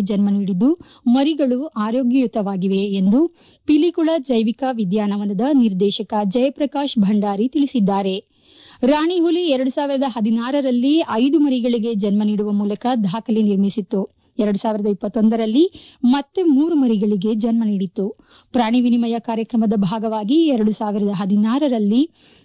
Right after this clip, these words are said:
ಬನ್ನೇರುಘಟ್ಟ ಜೈವಿಕ ಉದ್ಯಾನವನದಿಂದ ರಾಣಿಯನ್ನು ಪಿಲಿಕುಳಕ್ಕೆ ತರಲಾಗಿತ್ತು. ದಕ್ಷಿಣ ಕನ್ನಡ ಜಿಲ್ಲೆಯಲ್ಲಿ ತಾಪಮಾನ ತೀವ್ರವಾಗುತ್ತಿದ್ದು, ಸಾರ್ವಜನಿಕರು ಆರೋಗ್ಯ ಕುರಿತಂತೆ ಮುಂಜಾಗ್ರತೆ ವಹಿಸಬೇಕು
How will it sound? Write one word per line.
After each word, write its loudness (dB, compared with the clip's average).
ಬನ್ನೇರುಘಟ್ಟ 2
ಜೈವಿಕ -2
ಉದ್ಯಾನವನದಿಂದ 0
ರಾಣಿಯನ್ನು 2
ಪಿಲಿಕುಳಕ್ಕೆ 0
ತರಲಾಗಿತ್ತು. -4
ದಕ್ಷಿಣ 2
ಕನ್ನಡ 0
ಜಿಲ್ಲೆಯಲ್ಲಿ 0
ತಾಪಮಾನ -2
ತೀವ್ರವಾಗುತ್ತಿದ್ದು, 2
ಸಾರ್ವಜನಿಕರು 0
ಆರೋಗ್ಯ 0
ಕುರಿತಂತೆ 0
ಮುಂಜಾಗ್ರತೆ 0
ವಹಿಸಬೇಕು 0